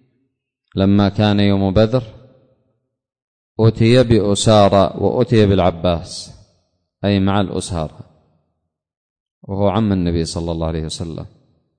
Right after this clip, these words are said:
ويتألم الإنسان حين يرى قريبه أسيرا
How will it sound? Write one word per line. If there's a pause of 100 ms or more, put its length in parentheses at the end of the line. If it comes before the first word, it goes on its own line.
(360)
ويتألم
الإنسان
حين
يرى
قريبه (1700)
أسيرا